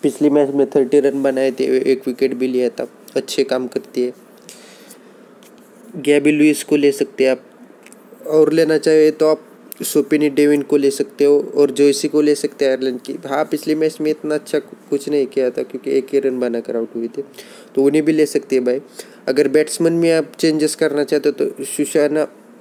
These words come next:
सुहा-, सुहाना को भी ले सकते हैं, डेलिनी को भी ले सकते हैं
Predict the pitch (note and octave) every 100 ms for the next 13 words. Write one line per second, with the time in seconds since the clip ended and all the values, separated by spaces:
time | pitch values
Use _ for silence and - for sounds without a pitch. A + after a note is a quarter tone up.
0 | - - - D3 C#3+ C3+ B2 B2 - D3
1 | C#3+ D3 D#3 C#3+ D3 C#3+ C3+ C3+ - C3+
2 | C#3 C3 C3+ C3+ C3+ C#3 C#3 D3 C3+ C3+
3 | C3 - B2 - B2+ C#3